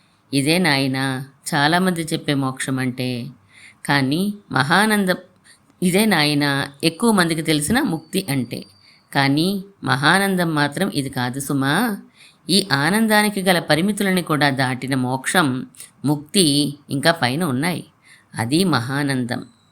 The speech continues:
దాని గురించి ఏడవ అధ్యాయం నుంచి ఎత్తుకోపోతారు.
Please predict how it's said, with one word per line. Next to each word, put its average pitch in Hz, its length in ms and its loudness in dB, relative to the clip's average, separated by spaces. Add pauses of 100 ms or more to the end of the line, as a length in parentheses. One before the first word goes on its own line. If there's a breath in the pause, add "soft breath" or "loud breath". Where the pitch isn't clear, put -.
(1120 loud breath)
దాని 143 280 0
గురించి 139 760 -2
ఏడవ 170 280 2
అధ్యాయం 143 480 -2
నుంచి 127 300 -4
ఎత్తుకోపోతారు. 135 840 -6